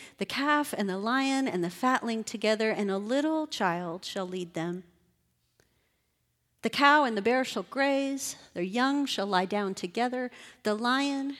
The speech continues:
shall eat straw like the ox, the nursing child shall play over the hole of the asp, and the weaned child shall put its hand in the adder's den." They will not hurt or destroy on all my holy mountain,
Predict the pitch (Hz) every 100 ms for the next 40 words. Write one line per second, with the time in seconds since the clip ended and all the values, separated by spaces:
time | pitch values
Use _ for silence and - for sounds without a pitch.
0 | - - 180 - - 240 208 226 202 -
1 | - - 302 330 - - - - - -
2 | 233 240 262 349 - 403 - - 165 170
3 | 208 - 208 - 240 247 247 262 233 226
4 | 254 262 233 185 180 - - - - 214
5 | 202 226 277 302 330 - 175 165 165 202
6 | - 277 - - - 247 - 330 339 180
7 | 190 - - _ _ _ _ _ 226 214
8 | - 208 196 185 - 254 - 214 - _
9 | _ _ _ _ _ _ _ _ - -
10 | _ _ _ _ _ _ _ _ 226 220
11 | 208 269 285 302 285 220 175 - - -
12 | 294 285 - 190 202 - - 226 226 220
13 | 190 190 208 233 247 214 208 220 226 190
14 | 196 202 190